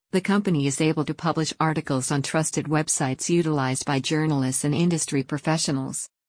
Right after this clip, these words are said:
This provides you with a larger audience reach and allows you to compete with larger rivals for prospect engagement. LinkDaddy places a strong emphasis on creating original content. All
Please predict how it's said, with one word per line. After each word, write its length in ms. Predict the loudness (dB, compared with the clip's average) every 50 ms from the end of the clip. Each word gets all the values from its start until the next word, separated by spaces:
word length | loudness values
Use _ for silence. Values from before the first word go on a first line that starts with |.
| _ _ _ 0
This 240 | 2 2 2 2
provides 440 | 0 0 2 2 2 2 2 0 0
you 100 | 0 0
with 160 | 0 0 0
a 40 | 0
larger 460 | 0 2 2 2 0 2 2 2 2
audience 520 | 2 2 2 2 2 2 2 0 0 0 0
reach 280 | 0 0 0 0 -2
and 100 | 0 0
allows 380 | 2 2 2 2 2 2 2 2
you 80 | 2 2
to 100 | 2 2
compete 440 | 2 2 2 2 2 0 0 0
with 180 | -2 -4 -4 0
larger 400 | 0 2 2 2 0 0 0 2
rivals 420 | 2 2 2 2 0 0 -2 -2
for 160 | 0 -2 -2 -2
prospect 580 | 0 0 0 0 0 -2 -2 -2 -4 -2 -2 -2
engagement. 680 | 0 0 0 0 0 0 -2 -2 -2 -4 -6 -10 -18 _ -2
LinkDaddy 560 | 2 2 2 2 2 0 0 0 2 0 -2
places 440 | -2 0 0 0 0 0 0 -2 -2
a 60 | -2
strong 420 | -2 -2 0 0 0 2 2 2 2
emphasis 520 | 2 0 0 0 0 0 0 0 0 0
on 140 | 0 0 -2
creating 500 | -2 -2 0 0 2 2 2 2 2 0
original 460 | 2 2 2 0 2 2 0 0 0
content. 680 | -2 -2 -2 -2 -2 -2 -2 -2 -2 -2 -2 -4 -6 -10 _ _ _ _ _ _ _
All 220 | 2 2 2 2